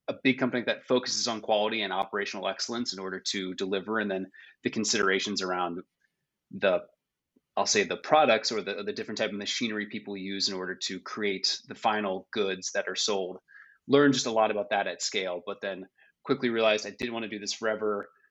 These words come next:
Uh, got lucky and found myself a role in Nielsen, joining their, uh, leadership development program in operations to start.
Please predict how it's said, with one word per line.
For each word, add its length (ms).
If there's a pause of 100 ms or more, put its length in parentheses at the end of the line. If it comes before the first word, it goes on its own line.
(140)
Uh, 180
got 220
lucky 320
and 140
found 200
myself 680 (760)
a 180
role 420
in 280 (100)
Nielsen, 440
joining 260
their, 360
uh, 100
leadership 400
development 400
program 560 (380)
in 160
operations 800
to 100
start. 480